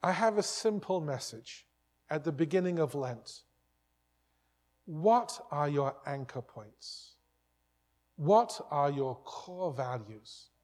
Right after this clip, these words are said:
What are your non-negotiables that you will live for and die for? And can you write them down?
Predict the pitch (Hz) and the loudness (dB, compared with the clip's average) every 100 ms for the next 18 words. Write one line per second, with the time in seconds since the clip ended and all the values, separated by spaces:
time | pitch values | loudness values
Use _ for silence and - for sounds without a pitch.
0 | _ _ _ _ _ - 175 233 226 208 | _ _ _ _ _ -2 2 4 6 6
1 | 170 160 156 165 196 226 226 214 190 160 | 6 4 4 2 2 2 2 2 2 4
2 | 160 143 - 107 107 - - 151 147 160 | 4 2 -4 -10 -12 -16 -10 -6 -4 -4
3 | 190 190 190 180 170 - _ - 175 226 | -2 2 4 2 -2 -16 _ -2 0 4
4 | 285 277 - - 151 104 - _ _ _ | 4 2 -4 -6 -6 -8 -16 _ _ _
5 | _ - 190 202 185 - 254 214 226 233 | _ -4 -2 -2 -4 -8 -4 -2 -2 -4
6 | - - 127 101 _ _ _ _ _ _ | -8 -12 -14 -14 _ _ _ _ _ _
7 | _ _ _ _ _ _ _ _ _ _ | _ _ _ _ _ _ _ _ _ _
8 | _ _ _ _ _ 156 160 156 - - | _ _ _ _ _ -8 -6 -8 -10 -6
9 | - 247 240 240 226 220 - _ 139 147 | -4 -2 -2 -4 -6 -14 -18 _ -10 -6
10 | 143 127 143 175 185 196 - _ _ _ | -6 -6 -8 -8 -8 -12 -20 _ _ _
11 | 131 147 135 127 135 131 120 | -8 -6 -6 -8 -6 -4 -6